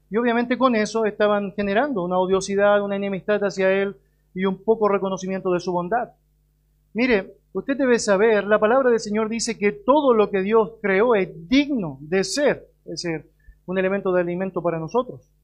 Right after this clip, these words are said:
Los animales fueron creados para el hombre. Es decir, los frutos de la tierra fueron creados para el hombre. Por lo tanto, mal hacemos nosotros al pasar a llevar aquello que fue la determinación divina y su propósito santo, tratando de abiertamente negar lo que Dios ha establecido en su verdad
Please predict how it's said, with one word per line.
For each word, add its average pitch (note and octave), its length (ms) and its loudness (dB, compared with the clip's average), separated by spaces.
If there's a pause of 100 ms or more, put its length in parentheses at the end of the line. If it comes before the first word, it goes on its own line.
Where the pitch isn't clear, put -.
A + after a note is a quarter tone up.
(160)
Los F3 120 -2
animales G3+ 360 2
fueron G#3 220 2
creados G3 380 2
para G#3 180 0
el G#3 80 0
hombre. A#3 380 -2 (560)
Es E3 180 -6
decir, F#3 140 0
los F#3 140 0
frutos A#3+ 340 2
de G#3+ 60 4
la G#3+ 140 2
tierra B3 360 0
fueron G#3+ 240 -2
creados G#3 360 0
para A3+ 160 0
el A3 80 0
hombre. B3+ 360 -2 (440)
Por G3+ 120 0
lo A3 60 2
tanto, B3+ 160 4
mal B3+ 160 4
hacemos B3+ 300 2
nosotros A3 540 0
al G3+ 80 0
pasar A3 200 0
a A#3 60 4
llevar A3 580 4
aquello A#3 320 -2
que G#3+ 120 -4
fue A#3+ 160 0
la A3+ 100 4
determinación G#3+ 540 0
divina A#3+ 340 -2
y G#3 60 -2
su G#3 120 -4
propósito A3+ 480 -2
santo, G3+ 520 -4 (360)
tratando B3 520 2
de A#3 160 4
abiertamente A3 880 0
negar A3 920 2
lo G#3 220 2
que A3 160 2
Dios C4+ 340 2
ha G3+ 40 0
establecido G3+ 520 -2
en G#3 60 -4
su A3 100 -8
verdad G#3+ 360 0